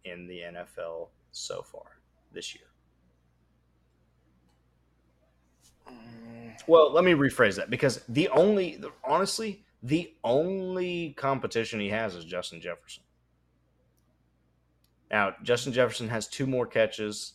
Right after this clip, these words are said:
Speaker 1: He has, um, about forty more yards, but Tyreek Hill has three more touchdowns.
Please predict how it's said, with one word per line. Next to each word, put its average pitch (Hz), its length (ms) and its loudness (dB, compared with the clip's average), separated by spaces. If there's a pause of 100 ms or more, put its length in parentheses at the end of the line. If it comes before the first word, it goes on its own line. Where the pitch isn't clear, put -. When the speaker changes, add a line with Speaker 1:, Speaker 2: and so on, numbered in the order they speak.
(120)
Speaker 1:
He 110 140 -6
has, 98 840 -2 (1400)
um, 85 760 -8 (800)
about 98 280 -4
forty 107 300 -4
more 98 260 -6
yards, 85 760 -10 (1120)
but 95 220 -8
Tyreek 107 320 -6
Hill 107 160 -8
has 92 220 -10
three 98 280 -12
more 92 220 -6
touchdowns. - 880 -16